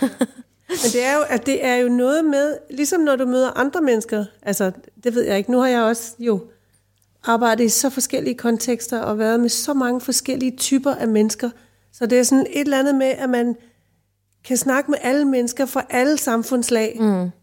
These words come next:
Speaker 2: Du skal bare vide, hvem du står overfor.
Speaker 1: Mm.
Speaker 2: Og det er jo det samme med børn. Altså, de er jo også en
Speaker 1: Aldersgrupper,
Speaker 2: slags
Speaker 1: ja.
Speaker 2: menneske, som bare er anderledes end dig.
Speaker 1: Ja.
Speaker 2: Så hvordan er det derovre?
Speaker 1: Mm.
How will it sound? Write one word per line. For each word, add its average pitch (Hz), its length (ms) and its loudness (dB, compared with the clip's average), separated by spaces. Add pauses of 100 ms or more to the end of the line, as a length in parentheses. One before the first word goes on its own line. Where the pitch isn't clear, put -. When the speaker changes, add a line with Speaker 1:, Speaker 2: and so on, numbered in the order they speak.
(100)
Speaker 2:
Du 247 60 -2
skal 233 160 -2
bare 262 180 2
vide, 285 320 2
hvem 247 160 0
du 226 60 -4
står 226 220 -4
overfor. 220 460 -4
Speaker 1:
Mm. 233 80 0
Speaker 2:
Og 233 80 0
det 269 60 2
er 269 40 4
jo 269 80 2 (120)
det 262 100 0
samme 277 300 2
med 302 160 0
børn. 277 200 0 (220)
Altså, 226 240 -20
de 277 40 -18
er 277 40 -4
jo 254 80 -4
også 285 160 2
en 190 60 2
Speaker 1:
Aldersgrupper, 208 280 0 (120)
Speaker 2:
slags - 180 0
Speaker 1:
ja. - 40 -2
Speaker 2:
menneske, 208 420 0 (680)
som 220 160 -2
bare 214 300 2
er 196 140 4
anderledes 214 400 2
end 214 80 4
dig. 190 340 0
Speaker 1:
Ja. 202 120 -2 (120)
Speaker 2:
Så 240 60 -8
hvordan 233 340 4
er 226 100 4
det 233 120 -2
derovre? 190 460 0
Speaker 1:
Mm. 208 140 -12